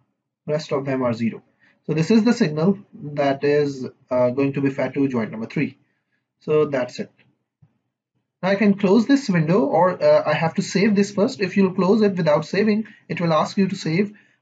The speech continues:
I'll recommend over here that you should save it, because next time you'll open this, uh, file, Simulink file, the signal will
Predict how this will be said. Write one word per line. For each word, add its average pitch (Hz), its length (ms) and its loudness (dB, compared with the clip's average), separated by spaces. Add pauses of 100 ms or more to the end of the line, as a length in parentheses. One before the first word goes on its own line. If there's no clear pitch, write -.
I'll 180 180 0
recommend 180 400 2
over 214 160 4
here 202 200 4
that 165 240 2
you 170 120 2
should 214 280 2
save 160 300 0
it, - 180 -4
because 156 320 0
next 185 260 -4
time 220 220 2
you'll 202 200 4
open 170 260 2
this, 208 260 0 (360)
uh, 151 260 4 (200)
file, 170 320 2
Simulink 190 360 0
file, 185 280 2
the 160 340 -2
signal 170 340 2
will 156 160 2